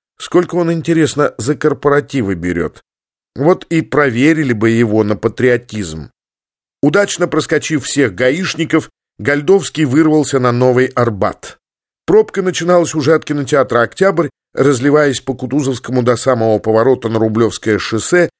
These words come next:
и дальше по Потёмкинской асфальтовой узкоколейке через всевозможные вариации Барвих, Горок и Раздоров. Распухшие уродливые посёлки в сосновых рощицах, облысевших, словно от химиотерапии,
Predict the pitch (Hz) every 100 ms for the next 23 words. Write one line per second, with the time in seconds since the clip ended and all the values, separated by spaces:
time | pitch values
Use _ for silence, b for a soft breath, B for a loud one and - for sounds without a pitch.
0 | _ - 143 120 170 202 170 - 151 147
1 | - 127 170 160 147 135 120 - 127 113
2 | - 139 120 131 120 113 - 117 - 110
3 | 160 170 - 143 - _ - 139 135 127
4 | - 135 123 113 135 113 117 117 117 113
5 | - 117 107 110 110 151 185 - 113 156
6 | 151 123 139 131 127 95 110 110 92 85
7 | - _ _ _ - 123 156 - - 214
8 | 185 - 165 156 156 156 175 127 143 143
9 | 135 - 127 123 170 180 143 120 104 113
10 | 101 143 143 120 - 123 156 - 101 -
11 | - - _ _ - 127 127 156 160 -
12 | 190 - - 131 - 139 127 135 127 -
13 | - 147 135 123 120 123 120 - 175 165
14 | 127